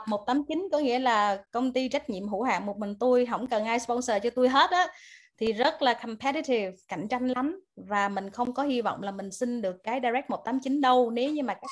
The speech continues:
điểm của các bạn mà dưới chín mươi lăm thì hoàn toàn là impossible. Cho nên là, ờ, gặp chị đi rồi xong rồi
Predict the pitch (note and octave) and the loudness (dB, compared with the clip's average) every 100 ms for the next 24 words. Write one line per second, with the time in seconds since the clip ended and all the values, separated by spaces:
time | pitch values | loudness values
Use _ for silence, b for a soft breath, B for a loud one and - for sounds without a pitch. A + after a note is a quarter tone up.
0 | - G3+ D#3+ G#3+ C4 C#4+ - G#3 G3 F#3 | -12 -12 -12 -12 -12 -6 -4 -2 -4 -2
1 | C#4 D4 D4 D#4 A#3 A#3 A#3 A3 G3 E3+ | -4 -4 -6 -4 -2 -2 -4 -8 -12 -14
2 | E3 _ G3+ F#3+ F3+ F3+ F3 E3 E3+ B | -16 _ -14 -12 -6 -6 -4 -6 -8 B
3 | B B A#3+ - C#4+ D4 A3+ F#3+ F3+ F3+ | B B -4 -2 -4 -2 0 0 0 -2
4 | A3 A3 G#3 F#3 B B B - F#3 F3+ | -6 -4 -2 -4 B B B -6 -4 -4
5 | F3+ G3 G3 G3 G3 A3+ A3+ G3+ G3+ A3 | -2 -4 -2 -6 0 2 2 2 -2 -4
6 | G#3+ | -4